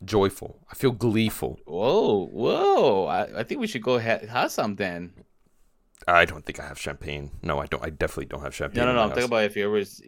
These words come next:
Speaker 2: see each other. We gotta
Speaker 1: Oh,
Speaker 2: go
Speaker 1: we
Speaker 2: get
Speaker 1: should
Speaker 2: some
Speaker 1: definitely
Speaker 2: mimosa.
Speaker 1: go get some brunch and, and
Speaker 2: Yeah.
Speaker 1: get some mimosas. But
Speaker 2: Yeah.
Speaker 1: I don't know what it is. It started off,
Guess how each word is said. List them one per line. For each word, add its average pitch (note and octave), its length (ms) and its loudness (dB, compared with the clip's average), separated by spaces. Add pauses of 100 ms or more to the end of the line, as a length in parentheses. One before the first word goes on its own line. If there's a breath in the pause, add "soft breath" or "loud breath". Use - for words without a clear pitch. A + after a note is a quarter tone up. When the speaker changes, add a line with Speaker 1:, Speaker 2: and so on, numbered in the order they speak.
Speaker 2:
see - 180 -8
each G#2+ 160 -8
other. E2+ 260 -6
We F2+ 220 -12
gotta F#2 140 -6
Speaker 1:
Oh, C#3 120 12
Speaker 2:
go G#2+ 60 10
Speaker 1:
we A2+ 80 8
Speaker 2:
get - 60 4
Speaker 1:
should D3+ 120 2
Speaker 2:
some - 60 -6
Speaker 1:
definitely A2 300 4 (120)
Speaker 2:
mimosa. - 40 -2
Speaker 1:
go F2+ 120 4
get G2 160 0
some E2 160 -4
brunch D#2+ 380 -2
and, D#2 180 -8
and D2+ 300 -8 (140)
Speaker 2:
Yeah. F#2+ 420 2
Speaker 1:
get F2 160 -2
some F2+ 100 -2
mimosas. E2 440 -2
But E2+ 200 -2 (220 loud breath)
Speaker 2:
Yeah. G2+ 300 -4 (480)
Speaker 1:
I A#2+ 60 6
don't C#3 120 6
know C#3+ 100 8
what C#3+ 120 6
it A2+ 120 2
is. G2+ 280 4
It G#2+ 200 -4
started B2 400 4
off, E2+ 320 2